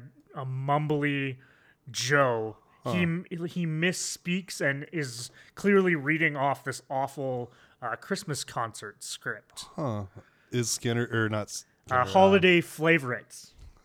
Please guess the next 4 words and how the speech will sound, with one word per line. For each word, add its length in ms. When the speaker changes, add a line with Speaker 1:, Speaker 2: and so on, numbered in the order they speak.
Speaker 1:
Holiday. 360
<laughs> 480
Speaker 2:
Is, 400
uh, 460